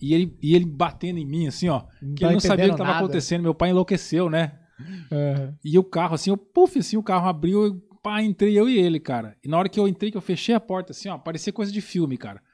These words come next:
Speaker 2: Não.
Speaker 1: A água vindo assim, ó, balançava o carro. A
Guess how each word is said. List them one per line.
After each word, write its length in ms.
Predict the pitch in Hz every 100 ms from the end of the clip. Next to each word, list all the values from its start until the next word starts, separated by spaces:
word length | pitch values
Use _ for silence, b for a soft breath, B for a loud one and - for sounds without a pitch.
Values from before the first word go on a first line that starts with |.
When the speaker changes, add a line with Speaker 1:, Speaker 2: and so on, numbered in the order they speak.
| _ -
Speaker 2:
Não. 120 | 87
Speaker 1:
A 60 | 143
água 320 | 175 180 156
vindo 260 | 131 165
assim, 300 | 135 - 190
ó, 140 | 147 104 _ _ -
balançava 580 | 143 190 196 170 165 143
o 40 |
carro. 340 | - 123 104
A 80 | 113